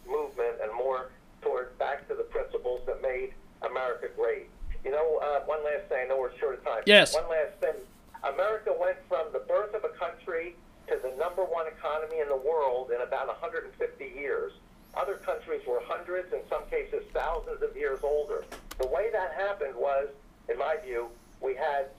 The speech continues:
Speaker 1: in-, we encouraged individual freedom, individual responsibility, low rates of taxation, and a limited role for government.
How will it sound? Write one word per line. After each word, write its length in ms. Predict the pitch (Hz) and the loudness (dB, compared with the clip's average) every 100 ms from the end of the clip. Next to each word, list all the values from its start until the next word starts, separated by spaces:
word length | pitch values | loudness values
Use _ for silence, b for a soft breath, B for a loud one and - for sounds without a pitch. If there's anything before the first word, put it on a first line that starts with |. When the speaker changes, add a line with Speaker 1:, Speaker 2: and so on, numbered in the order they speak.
| - - | -8 -6
Speaker 1:
in-, 240 | 175 - | -4 -4
we 140 | 139 - - | -6 -4 -2
encouraged 600 | 139 135 175 131 117 - | -2 0 2 2 -2 -4
individual 640 | 175 196 190 196 190 180 - | -4 -2 -4 -2 -2 -4 -6
freedom, 380 | 170 165 165 170 - - - 156 | -8 -4 -4 -4 -10 -20 -6 -2
individual 600 | 156 156 180 - 180 170 | 0 0 -2 0 0 0
responsibility, 1080 | 160 - 160 160 156 - 160 160 165 175 - - - | -2 0 0 0 -4 0 0 0 -4 -10 -12 -18 -8
low 320 | 123 151 185 170 | 0 2 2 0
rates 300 | 165 - - | -4 -4 -10
of 120 | - | -4
taxation, 760 | 160 135 - 165 156 - 180 165 170 - | -2 -2 -2 -2 -2 -2 -4 -4 -4 -4
and 100 | 127 | -2
a 60 | 127 | 0
limited 400 | 151 151 147 139 | 0 0 -2 0
role 320 | 139 139 - - - | 2 2 0 -8 -8
for 80 | 139 | -4
government. 500 | 143 127 113 92 | 0 0 0 -2